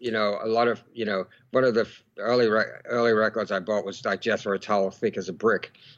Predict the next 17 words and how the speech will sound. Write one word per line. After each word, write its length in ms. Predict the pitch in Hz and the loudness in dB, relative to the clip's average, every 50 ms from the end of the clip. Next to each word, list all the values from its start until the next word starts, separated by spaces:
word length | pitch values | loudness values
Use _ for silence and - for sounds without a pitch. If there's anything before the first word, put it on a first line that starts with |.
| _ - - | _ -14 -8
Um, 400 | 107 101 98 95 95 92 90 - - | -4 -2 0 0 0 -2 -4 -4 -4
and 120 | 98 101 101 | -2 0 2
I 140 | 101 101 | 4 4
loved 340 | 98 101 107 107 101 90 87 | 4 4 2 2 2 0 0
that. 360 | 104 110 110 107 98 - - - _ _ _ - | 0 0 2 2 0 -2 -6 -12 _ _ _ 0
But 280 | 117 110 101 - - - - - | 0 0 0 0 -4 -12 -8 -2
I 160 | 110 113 120 | 0 2 2
was 220 | 120 120 113 120 | 2 2 0 0
also 380 | 131 117 117 - 139 123 113 107 | 0 -2 0 0 0 0 0 0
of 160 | 98 104 92 | -2 -4 -6
the 80 | 107 101 | -8 -6
generation 640 | 101 117 107 107 104 104 101 104 - - 104 101 98 | -4 -2 -2 0 0 0 -2 -2 -2 -2 -2 -2 0
that 120 | 101 95 | 0 0
was, 280 | - 98 95 - - - | -2 -4 -6 -8 -8 -6
um, 400 | 101 92 95 95 92 90 92 87 | -6 -4 -4 -4 -4 -4 -6 -4
heavily, 640 | - 110 104 95 101 98 196 196 185 185 180 - - _ _ _ _ _ _ _ _ _ _ _ _ _ _ _ _ 104 | -2 -2 0 2 2 4 4 4 2 2 -2 -4 -10 _ _ _ _ _ _ _ _ _ _ _ _ _ _ _ _ -8
um, 440 | 95 95 92 92 92 90 90 90 - | -6 -4 -2 -2 -2 -2 -4 -8 -12